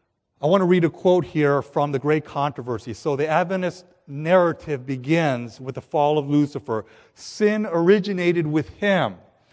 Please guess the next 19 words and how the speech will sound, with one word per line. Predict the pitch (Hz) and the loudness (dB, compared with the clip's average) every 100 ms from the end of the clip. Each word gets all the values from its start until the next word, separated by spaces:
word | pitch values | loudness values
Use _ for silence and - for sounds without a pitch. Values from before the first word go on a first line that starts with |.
| _ | _
who | _ 160 | _ -6
next | 147 202 202 | 0 0 0
to | - | -8
Christ | 196 - 185 175 175 - | -12 -4 0 2 0 -2
had | 175 135 | -4 0
been | 175 151 135 | -2 -2 -2
most | 160 202 196 - | 0 0 -2 -8
honored | 160 170 165 160 | -6 -4 -4 -6
of | 131 | -2
God | 139 127 127 135 - - _ | 2 4 2 0 -6 -20 _
and | - 151 | -10 -6
who | 151 | -6
stood | - - 175 | -8 -2 -2
highest | 156 - 185 208 220 214 | -2 -6 -4 0 -2 -2
in | 180 | -8
power | - - 175 185 190 185 | -10 -6 0 2 2 0
and | 160 147 | -4 -6
glory | 147 165 180 175 151 | -2 2 2 0 -2
among | 147 147 151 151 156 | -4 -4 -2 -2 -4